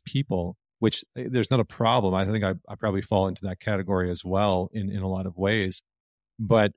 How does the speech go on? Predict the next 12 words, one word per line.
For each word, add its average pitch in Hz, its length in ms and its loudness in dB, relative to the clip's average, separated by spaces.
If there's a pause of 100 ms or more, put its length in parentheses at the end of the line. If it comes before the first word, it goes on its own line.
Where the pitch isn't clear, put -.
(100)
when 117 440 4
there 107 340 6 (100)
is 113 200 4
a 107 80 2
disconnect, 110 800 0
a 107 60 0
dis-, - 460 -2 (460)
yeah, 127 280 2
a, 117 180 -4
a 120 60 0
disconnection 117 1120 2
from 107 720 2